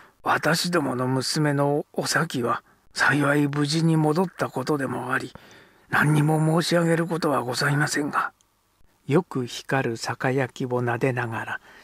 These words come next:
ひどくもじもじしているのです。多分、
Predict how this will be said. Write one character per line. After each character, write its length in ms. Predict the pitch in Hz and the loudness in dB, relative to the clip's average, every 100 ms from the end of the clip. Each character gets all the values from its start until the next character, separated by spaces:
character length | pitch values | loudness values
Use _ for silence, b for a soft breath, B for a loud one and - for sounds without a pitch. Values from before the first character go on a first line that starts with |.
| B | B
ひ 160 | - | -2
ど 120 | 180 151 | 2 2
く 140 | - | 0
も 200 | 127 170 | 0 0
じ 120 | 170 | 0
も 160 | 139 113 | -2 -4
じ 180 | - 117 | -10 -10
し 140 | - | -8
て 140 | - | -6
い 100 | 117 | -6
る 140 | 117 117 | -6 -8
の 120 | 113 | -10
で 140 | - | -10
す。 240 | - - - _ - - | -12 -12 -16 _ -18 -6
多 160 | - 147 | 0 0
分、 320 | 120 110 | -2 -6